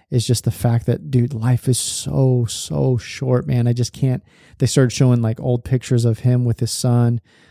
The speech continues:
uh, when his son was probably three or four, and they're holding hands. And I'm just like, even as I'm thinking about it right now, I'm getting, like,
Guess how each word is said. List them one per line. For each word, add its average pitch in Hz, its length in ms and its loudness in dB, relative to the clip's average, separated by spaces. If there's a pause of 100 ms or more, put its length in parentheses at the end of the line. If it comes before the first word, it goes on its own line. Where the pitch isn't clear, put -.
(140)
uh, 113 300 -2
when 127 180 -2
his 113 120 0
son 123 200 2
was 120 120 2
probably 117 340 0
three 123 320 0
or 120 40 0
four, 123 420 0
and 113 100 2
they're 110 100 0
holding 123 360 0
hands. 120 420 2
And 113 100 0
I'm 113 60 0
just 113 180 -4
like, - 140 -6
even 139 260 2
as 113 140 4
I'm 107 140 -2
thinking 117 200 -2
about 107 180 0
it 107 40 -4
right 110 140 0
now, 107 120 -2
I'm 107 80 -4
getting, - 220 -4
like, - 220 -8